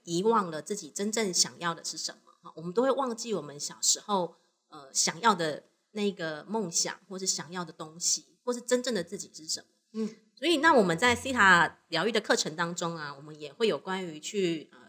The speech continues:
Speaker 1: 列出自己真正想要的。
Speaker 2: 嗯。
Speaker 1: 然后比如说去列出自己的显化清单，哈，包括自己的梦想，或者是你的灵魂伴侣，哦，都会要去列出真的自己真正想要的是什么。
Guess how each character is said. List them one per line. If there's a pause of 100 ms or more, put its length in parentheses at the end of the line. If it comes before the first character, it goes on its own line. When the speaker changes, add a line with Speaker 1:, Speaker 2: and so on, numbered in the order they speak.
(220)
Speaker 1:
列
出
自
己
真
正
想
要
的。
Speaker 2:
嗯。 (100)
Speaker 1:
然
后
比
如
说
去
列
出
自
己
的
显
化
清
单，
哈，
包
括
自
己
的
梦
想， (320)
或
者
是
你
的
灵
魂
伴
侣， (440)
哦，
都
会
要
去
列
出
真
的 (140)
自
己
真
正
想 (100)
要
的
是
什
么。